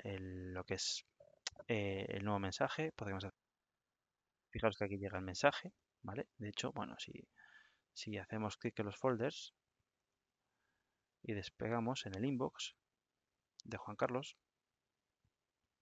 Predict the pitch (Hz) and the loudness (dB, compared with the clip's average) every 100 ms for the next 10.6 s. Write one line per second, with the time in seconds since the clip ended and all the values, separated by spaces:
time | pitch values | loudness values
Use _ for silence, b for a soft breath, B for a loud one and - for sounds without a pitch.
0 | _ _ _ - - _ _ _ - 117 | _ _ _ -10 -10 _ _ _ 0 0
1 | - 104 110 - 107 - 110 104 101 113 | 0 2 2 2 -2 2 2 4 2 2
2 | 113 98 92 104 110 104 95 104 101 107 | 2 2 0 2 2 2 2 2 0 -2
3 | 107 - - _ - 107 143 _ _ b | -6 -8 -12 _ -6 -4 -4 _ _ b
4 | b - 110 107 101 104 104 98 107 95 | b -10 -6 -4 -2 -2 -2 -2 -4 -6
5 | 95 104 104 - - 104 113 107 101 117 | -2 -4 -4 -6 -2 0 6 6 6 2
6 | 139 - 104 - 127 B B B B 110 | 2 4 4 4 0 B B B B 0
7 | 110 113 107 107 113 110 98 110 104 104 | 2 4 6 6 4 4 2 2 2 2
8 | 107 135 - 147 - 117 - 101 98 110 | 2 2 2 0 2 0 2 2 2 0
9 | - 104 - 107 98 - 107 98 95 98 | 0 -2 -2 -6 -4 -2 0 0 -2 -2
10 | 101 - 104 104 95 - | -4 -4 -4 -6 -8 -10